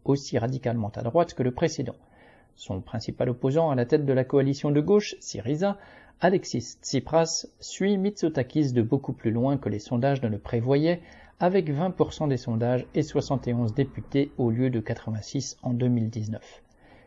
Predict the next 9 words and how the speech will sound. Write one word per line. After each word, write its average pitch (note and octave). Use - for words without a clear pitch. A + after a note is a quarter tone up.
Puis D#3+
viennent C#3+
les A2+
socialistes D#3
du A#2+
pasok -
Kinal, D#3
parti -
socialiste A2+